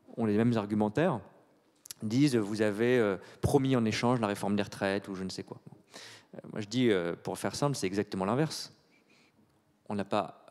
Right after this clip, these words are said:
attendu que qui que ce soit demande une quelconque réforme, et c'est pas le cas dans ce plan de relance, pour lancer des réformes. C'est parce qu'on a lancé des réformes en France, parce qu'on les pensait nécessaires et que,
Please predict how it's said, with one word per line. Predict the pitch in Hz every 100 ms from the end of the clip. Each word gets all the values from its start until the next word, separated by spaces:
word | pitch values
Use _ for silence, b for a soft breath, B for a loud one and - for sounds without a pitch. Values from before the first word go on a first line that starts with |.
| -
attendu | 117 - 110 113 139
que | 143 107
qui | - -
que | -
ce | - 110
soit | - 127
demande | 113 107 113 110
une | 101
quelconque | - 104 - 104
réforme, | 117 - 165 131
et |
c'est | - 104
pas | 110 101 92 B B B
le | 98
cas | 95 131
dans | 110
ce | 104
plan | 107 101
de |
relance, | 92 127 165 - - B B B
pour | - 104
lancer | 107 - 127
des | 104
réformes. | 120 165 120 110 _ _
C'est | - 110
parce | 131 120
qu'on | - 120
a |
lancé | 107 107 107
des | 104
réformes | 98 104 101
en |
France, | 98 117 110 -
parce | 95
qu'on | -
les | 95
pensait | 95 - 98
nécessaires | 90 101 - 117 95
et |
que, | 87 92